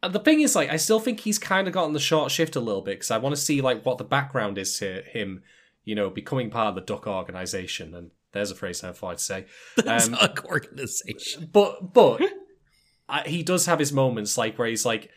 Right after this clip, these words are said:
Speaker 1: "I'm not fishing. I'm, I'm, I'm, I'm here for business purposes. I'm not doing it for pleasure." You know, you get to see little bits of him come through, and so that's good to, that's good to see. Um, all right.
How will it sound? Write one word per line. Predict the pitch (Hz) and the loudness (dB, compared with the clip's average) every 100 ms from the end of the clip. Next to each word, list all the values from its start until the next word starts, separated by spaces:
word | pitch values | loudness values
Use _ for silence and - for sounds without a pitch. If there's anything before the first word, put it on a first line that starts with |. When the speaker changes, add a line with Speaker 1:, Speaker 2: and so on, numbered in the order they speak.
| - | -10
Speaker 1:
"I'm | - 165 202 | 6 8 10
not | 254 | 8
fishing. | - 240 247 202 | 8 6 6 6
I'm, | 185 175 - _ | 6 4 -2 _
I'm, | 160 170 165 - - - | 4 4 2 -10 -10 0
I'm, | 165 160 | 2 2
I'm | 175 170 | 2 6
here | 185 247 | 10 10
for | 240 208 - - | 10 8 6 2
business | - 247 - 185 | 8 8 6 2
purposes. | - 180 151 139 131 | 6 8 8 4 -2
I'm | 117 | 2
not | 185 214 | 2 4
doing | 214 208 | 4 4
it | 202 | 2
for | 151 | -4
pleasure." | - 233 170 120 95 - _ _ - | 6 6 8 4 2 -6 _ _ -6
You | 104 | -2
know, | 98 113 - _ - | 0 -2 -4 _ -4
you | 143 | 0
get | 185 | 2
to | 202 | 2
see | - 196 165 156 - - | 2 0 -2 -6 -10 -4
little | 165 196 | 0 0
bits | - 185 - | 2 0 2
of | 156 139 | 0 0
him | 117 107 | -2 -2
come | - 110 107 | -4 -4 -4
through, | - 104 82 82 _ _ | -2 -2 -2 -10 _ _
and | - 127 | -2 0
so | - | 2
that's | 202 - | 2 2
good | 127 104 | -2 -2
to, | - - - | -4 -6 -6
that's | 131 | -4
good | 135 104 | -4 -4
to | |
see. | - - - - _ _ _ | -4 -6 -10 -16 _ _ _
Um, | - 127 127 123 - _ _ _ _ _ _ _ _ _ _ - - - _ _ _ _ - | -2 0 2 0 -6 _ _ _ _ _ _ _ _ _ _ -20 -20 -20 _ _ _ _ 0
all | 143 | 2
right. | 107 | 2